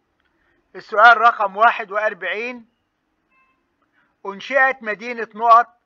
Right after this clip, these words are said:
في العاصمة الإدارية للعمل على زيادة النمو الرقمي والتحول التكنولوجي، مدينة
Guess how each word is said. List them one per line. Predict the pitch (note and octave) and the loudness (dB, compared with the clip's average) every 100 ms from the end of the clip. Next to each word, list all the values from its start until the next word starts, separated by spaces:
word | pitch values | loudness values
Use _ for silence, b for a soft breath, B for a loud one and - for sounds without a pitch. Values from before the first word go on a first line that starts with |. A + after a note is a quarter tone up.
| _ _ | _ _
في | - A#3 A3 | -8 -2 0
العاصمة | G3+ F3+ F3+ A#3+ A#3 | 0 0 -2 -6 -4
الإدارية | A3 G3+ G#3+ G#3+ G3+ D3 - _ _ _ _ _ _ F3+ | -4 -6 -6 -6 -8 -12 -18 _ _ _ _ _ _ _
للعمل | G3 G3+ G3+ C4 B3 | -6 2 2 4 2
على | G3+ A3+ A#3+ A#3+ | 4 2 0 -4
زيادة | G#3+ F#3+ G3+ A3+ A3+ A3 | -6 -6 -6 -4 -8 -14
النمو | G3 F#3+ A3 A#3 | -14 -14 -6 -2
الرقمي | G3 G3 A#3 A#3+ A#3 A#3+ A#3 _ _ _ | 0 0 0 0 -2 -10 -20 _ _ _
والتحول | F3 G3 - - B3 A#3+ A#3+ A#3 A3+ _ | -8 -8 -8 0 2 2 -2 -6 -8 _
التكنولوجي، | A3 - A#3+ G3 B3 A3 E3 C#3+ C3+ _ _ _ _ _ _ _ _ _ _ _ _ _ _ _ | -10 -8 -16 -10 -8 -8 -10 _ _ _ _ _ _ _ _ _ _ _ _ _ _ _ _ _
مدينة | G3+ G#3 A#3 A#3 A3+ | -10 -8 -10 -8 -10